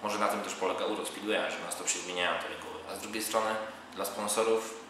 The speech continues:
czy dla ludzi, którzy wykładają pieniążki, przejrzystość jest łatwiejsza, nie? Więc myślę, że gdyby zrobić u nas nie czternaście kolejek, tylko dwadzieścia osiem plus play-off dla czwórki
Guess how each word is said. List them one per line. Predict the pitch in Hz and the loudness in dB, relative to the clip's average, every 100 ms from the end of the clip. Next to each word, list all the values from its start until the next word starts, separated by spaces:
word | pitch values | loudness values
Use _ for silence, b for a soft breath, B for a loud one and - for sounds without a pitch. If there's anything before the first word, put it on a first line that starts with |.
| - - - - - - | -16 -16 -16 -16 -14 -10
czy | - | -6
dla | 90 90 92 | 0 2 2
ludzi, | 101 98 | 0 -4
którzy | 107 - | -6 -8
wykładają | 98 95 95 98 | -6 -4 -2 -2
pieniążki, | 92 95 95 - 90 90 - - - - - | -2 -2 -2 -2 -4 -4 -8 -14 -18 -20 -10
przejrzystość | - 98 113 - 104 - - - - - | -2 2 2 2 0 4 4 4 0 -4
jest | - - | -6 -4
łatwiejsza, | - - - - - - 131 | -4 -2 -2 0 -4 -4 -6
nie? | 143 - B B B - | -6 -8 B B B -10
Więc | - 120 | -6 -2
myślę, | 123 113 | 0 2
że | 113 | 0
gdyby | 104 107 104 107 104 101 - - - | -2 -4 -2 0 0 -2 -4 -8 -2
zrobić | - - 107 | 2 2 0
u | |
nas | 101 95 | -4 -2
nie | 110 | 0
czternaście | - 101 95 98 - - - | 0 0 0 2 4 2 0
kolejek, | 85 85 - | -2 -2 -4
tylko | - - 85 85 85 - - - - - - | -8 -6 -4 -4 -4 -8 -12 -14 -14 -16 -8
dwadzieścia | - 87 - 85 85 | -4 2 2 2 2
osiem | - 73 - - - - - - - - - - - - | 2 0 -4 -10 -12 -12 -12 -12 -12 -12 -12 -12 -12 -12
plus | - 107 107 | -6 -4 -2
play-off | 101 98 95 | 0 0 0
dla | 92 | -2
czwórki | - - - - - | -4 -6 -6 -6 -6